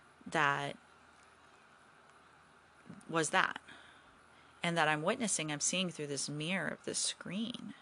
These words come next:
And so then I can bring love into it and see it, because I know that in this lifetime I've chosen differently.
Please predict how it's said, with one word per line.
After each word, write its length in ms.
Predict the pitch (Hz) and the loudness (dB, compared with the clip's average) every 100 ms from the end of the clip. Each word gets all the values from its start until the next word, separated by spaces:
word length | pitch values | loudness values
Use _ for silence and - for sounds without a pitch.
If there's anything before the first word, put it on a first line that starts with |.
| - - - - - - - - - | -20 -20 -20 -20 -20 -20 -20 -12 -6
And 140 | 165 | 2
so 120 | 180 | 4
then 140 | 170 170 | 4 2
I 80 | |
can 160 | 165 160 | 0 -4
bring 240 | 156 151 | -6 -6
love 220 | 147 175 175 | 0 0 0
into 300 | 143 - 151 | -4 -4 -6
it 80 | |
and 120 | 143 156 | -4 -2
see 220 | - 208 | 0 0
it, 140 | 175 | 0
because 240 | - 160 165 | -4 -4 0
I 120 | 156 | 0
know 260 | 151 185 | 0 0
that 140 | 214 160 | 0 -2
in 140 | 156 | 0
this 240 | 165 185 - | 2 2 0
lifetime 400 | 151 - 156 151 | -6 -6 -6 -6
I've 160 | 147 | -4
chosen 380 | - 160 156 156 | 0 0 0 -4
differently. 580 | 151 - 165 - 147 | -6 -6 -10 -8 -10